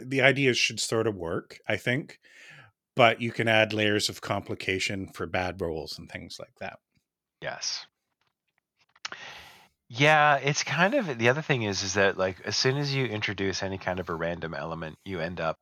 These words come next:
Speaker 2: with a little bit of, uh, you know, pull the lever and hope it comes up three bars,
Speaker 1: Mm-hmm.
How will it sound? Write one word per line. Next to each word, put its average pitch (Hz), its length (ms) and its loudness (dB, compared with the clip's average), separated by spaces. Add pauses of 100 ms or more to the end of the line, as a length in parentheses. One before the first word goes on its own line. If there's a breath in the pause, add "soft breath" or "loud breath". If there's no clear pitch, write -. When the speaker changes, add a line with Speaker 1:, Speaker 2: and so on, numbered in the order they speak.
Speaker 2:
with 78 380 -8
a 90 80 -4
little 90 200 -8
bit 82 200 -8
of, 73 220 -8 (220)
uh, 65 360 -4
you 95 120 -10
know, 76 200 -10
pull 104 140 0
the 90 120 -4
lever 78 300 -6
and 69 100 -10
hope 80 180 -12
it 78 80 -14
comes 78 220 -10
up 71 140 -10
three 73 200 -10
bars, 62 480 -6
Speaker 1:
Mm-hmm. - 480 -20